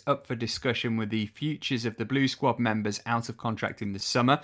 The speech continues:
namely Willian, Pedro and Olivier Giroud, the latter of whom we are expecting to sign a one-year extension. Last week, the Premier League announced that clubs unanimously agreed to be allowed to enter into short-term contract extensions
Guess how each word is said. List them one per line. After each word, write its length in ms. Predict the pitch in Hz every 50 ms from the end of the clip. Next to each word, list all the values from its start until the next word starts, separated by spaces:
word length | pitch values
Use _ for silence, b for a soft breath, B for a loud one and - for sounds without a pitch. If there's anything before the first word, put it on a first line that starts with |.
| B B B B B -
namely 320 | 117 110 107 107 107 101
Willian, 520 | 87 104 120 135 127 123 117 113 113 - -
Pedro 420 | - 135 117 107 110 110 104 101 -
and 160 | 95 107 107
Olivier 440 | 98 98 101 95 101 101 98 95 95
Giroud, 580 | 90 92 95 92 98 110 127 131 135 143 151 139
the 80 | 117
latter 300 | 107 123 127 123 - 127
of 120 | 104 - -
whom 160 | - 110 107 107
we 80 | 110
are 160 | 113 110 107
expecting 420 | - - - - 92 - - 101 95
to 80 | -
sign 300 | 104 - 104 104 98 95
a 20 | 92
one-year 400 | 95 98 98 98 98 98 98 95 87
extension. 840 | 92 - - - - - 113 107 104 95 - - 98 95 104 120 b b b b b b b b b -
Last 200 | 165 175 - -
week, 140 | 175 147
the 60 | 131 131
Premier 280 | - 175 160 156 151
League 280 | 139 135 139 127 - -
announced 420 | - 127 127 123 127 - - - -
that 140 | 117 - -
clubs 380 | - 143 123 120 110 - -
unanimously 760 | - 117 120 123 127 131 139 165 185 185 180 165 - - 143 135
agreed 420 | 127 123 - 139 135 127 120 117
to 80 | - 123
be 100 | 123 123
allowed 360 | 120 120 123 123 127 120 -
to 100 | - -
enter 240 | 120 123 120 - 131
into 180 | 117 117 - 120
short-term 520 | - - 180 185 202 - - 143 135 131
contract 480 | - 165 156 151 - - 139 - - -
extensions 680 | - - - - 120 113 107 - 113 110 107 107